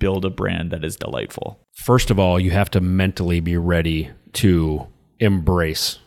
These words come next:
Speaker 2: change. If, if you're looking at your brand and your brand has something, again, something's wrong. If you're, if you're even considering,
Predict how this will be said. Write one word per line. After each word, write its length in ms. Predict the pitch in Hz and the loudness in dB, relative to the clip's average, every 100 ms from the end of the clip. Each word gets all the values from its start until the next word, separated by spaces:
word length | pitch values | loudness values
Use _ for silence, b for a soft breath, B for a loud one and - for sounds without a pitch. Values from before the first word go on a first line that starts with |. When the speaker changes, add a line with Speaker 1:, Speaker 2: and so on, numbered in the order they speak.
| _ | _
Speaker 2:
change. 560 | - 87 65 - - - - | -4 -4 -4 -10 -12 -12 0
If, 320 | 131 127 - - | 2 2 0 0
if 300 | 131 - 117 | 2 2 2
you're 420 | 113 110 110 107 | 4 4 4 4
looking 400 | 107 107 107 92 | 2 2 0 -2
at 160 | 90 | -2
your 160 | 98 95 | -2 -2
brand 460 | 82 92 92 90 85 | 0 -2 0 -2 -2
and 80 | |
your 100 | 87 | -2
brand 340 | 82 90 87 87 | -2 -2 -2 -2
has 240 | 90 82 - | -2 -4 -4
something, 360 | - 131 113 | -2 0 0
again, 320 | 113 95 76 | -2 -4 -4
something's 400 | - 110 104 90 | -2 -2 0 -2
wrong. 320 | 80 85 78 85 | -2 -4 -4 -6
If 120 | 110 | 0
you're, 160 | 110 113 | 0 0
if 180 | 107 | 0
you're 160 | 107 113 | 2 4
even 200 | 107 90 | 4 0
considering, 840 | - 80 - 110 95 80 76 76 | -4 -4 0 2 2 0 -4 -8